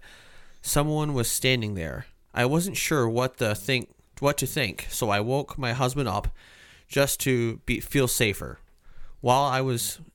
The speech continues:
telling him what was going on, on the, uh, going on, the banging on the door started again,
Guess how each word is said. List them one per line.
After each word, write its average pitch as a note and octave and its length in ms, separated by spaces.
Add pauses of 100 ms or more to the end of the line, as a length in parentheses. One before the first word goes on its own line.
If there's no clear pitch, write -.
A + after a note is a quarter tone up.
telling F3 340
him C#3 440
what B2+ 200
was A2+ 340 (260)
going A#2 320
on, F#2+ 340
on F#2+ 140
the, G2 180 (920)
uh, G2 280 (140)
going B2+ 360 (800)
on, A2 280
the G2+ 60
banging C3 440
on B2+ 100
the B2+ 60
door A2 400
started A2+ 420
again, G2+ 440